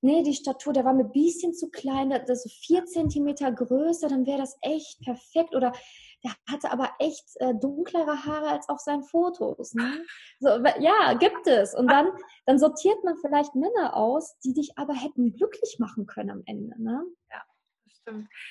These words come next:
Speaker 2: Also ich weiß noch, bei unserem ersten Date, das war eine Katastrophe.
Speaker 1: <laughs>
Speaker 2: Wir haben uns wirklich, also wir waren hier auf der Reeperbahn unterwegs, so, ne, in verschiedenen Läden und haben uns wirklich dann noch richtig in die Haare gekriegt zum Schluss, ne?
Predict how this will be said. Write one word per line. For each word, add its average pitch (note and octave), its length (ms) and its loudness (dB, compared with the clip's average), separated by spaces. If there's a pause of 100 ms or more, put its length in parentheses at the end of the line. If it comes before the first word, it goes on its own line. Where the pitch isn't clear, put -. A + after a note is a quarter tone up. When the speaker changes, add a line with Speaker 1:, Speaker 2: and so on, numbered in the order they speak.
(120)
Speaker 2:
Also A3 140 -6
ich A#3+ 80 -6
weiß B3 200 4
noch, C#4+ 100 2
bei A#3 100 0
unserem B3+ 380 -2
ersten A#3 380 -4
Date, G#3 320 -2
das G#3+ 120 -10
war A3 80 -2
eine A3+ 100 -4
Katastrophe. G#3+ 840 -8 (460)
Speaker 1:
<laughs> - 440 2
Speaker 2:
Wir B3 140 6
haben C4 180 8
uns C#4 280 2
wirklich, D4 600 0 (200)
also A3+ 160 -4
wir A3 80 -4
waren A#3+ 220 6
hier A#3 160 2
auf G3+ 60 0
der A3 120 0
Reeperbahn C4 460 4
unterwegs, C4 640 -2
so, C4+ 260 4
ne, B3 340 2
in A3 120 -10
verschiedenen A3+ 340 -8
Läden A3+ 240 -6
und G#3+ 160 -6
haben A#3 120 -6
uns A#3+ 140 -8
wirklich G#3+ 320 -6
dann G#3+ 140 -2
noch A#3 200 -2
richtig C4+ 360 -6
in A3 80 -6
die G#3+ 100 -4
Haare A3 280 2
gekriegt G3 360 -14
zum F3+ 140 -16
Schluss, F3+ 380 -14
ne? A#3+ 260 -2